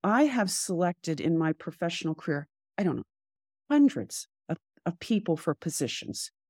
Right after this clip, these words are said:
residency slots, fellowship slots, faculty positions. And one of the things that I look for is, has this individual demonstrated the ability to excel?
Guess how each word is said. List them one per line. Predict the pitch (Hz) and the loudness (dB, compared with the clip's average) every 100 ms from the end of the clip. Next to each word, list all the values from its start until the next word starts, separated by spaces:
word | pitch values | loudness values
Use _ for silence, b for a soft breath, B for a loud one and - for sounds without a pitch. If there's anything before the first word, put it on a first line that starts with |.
| _ _ | _ _
residency | 180 185 202 202 190 190 151 | 0 2 2 4 2 2 -2
slots, | 139 - 180 - - | -2 -4 -8 -8 -12
fellowship | - 208 202 196 139 - | 0 2 2 0 -4 -6
slots, | - 120 117 113 - | -6 -6 -6 -8 -12
faculty | - 208 233 196 165 | 0 2 2 -2 -4
positions. | 147 143 98 - - - - _ _ _ _ _ | -4 -8 -8 -8 -8 -8 -10 _ _ _ _ _
And | 202 214 | 2 6
one | 277 | 8
of | 311 | 8
the | 254 | 6
things | - 208 185 | 2 0 0
that | 180 - | -2 -2
I | 156 165 | -2 0
look | 156 165 | 0 -2
for | - 208 220 269 - _ _ _ - | -4 -4 -4 -4 -10 _ _ _ -2
is, | 170 - - _ | 0 0 -8 _
has | - - 202 220 262 | -16 -6 0 0 0
this | 233 226 214 | -2 -2 -2
individual | 190 175 165 165 156 151 160 - _ _ | 0 0 -2 -2 -6 -6 -8 -14 _ _
demonstrated | 185 185 190 - 180 165 160 | 2 4 2 -2 -4 -2 -2
the | 156 | 0
ability | 156 151 160 151 151 | 0 2 -2 0 -4
to | 151 - | -2 -4
excel? | - - - - 147 123 90 | -4 -6 -8 -4 -4 -4 -8